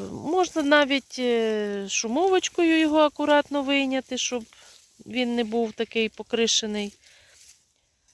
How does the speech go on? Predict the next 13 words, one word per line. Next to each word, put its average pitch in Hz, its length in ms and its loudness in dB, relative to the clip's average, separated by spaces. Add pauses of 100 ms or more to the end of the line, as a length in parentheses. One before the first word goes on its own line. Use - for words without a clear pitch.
(140)
щоб - 220 -6
ціленький 214 640 0
був 196 180 -10
творожочок. 202 720 -10 (840)
А 381 60 -6
можна 466 360 2
легенько 226 480 0
відсідити 190 600 -6
на 185 260 -8 (600)
ситечко. - 640 -12 (1200)
Оце 320 280 -2
така 220 280 -2
причина. 160 560 -8